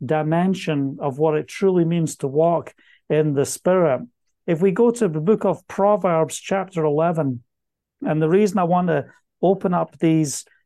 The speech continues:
uh, scriptures here is because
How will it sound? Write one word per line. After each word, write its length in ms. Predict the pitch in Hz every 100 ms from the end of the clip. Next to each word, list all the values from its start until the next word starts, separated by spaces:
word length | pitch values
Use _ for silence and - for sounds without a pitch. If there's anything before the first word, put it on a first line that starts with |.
| _
uh, 380 | 156 147 143 139 -
scriptures 760 | - - 196 196 - 156 143
here 480 | - 160 190 165 147
is 200 | 160 139
because 720 | - 143 - 175 170 147 -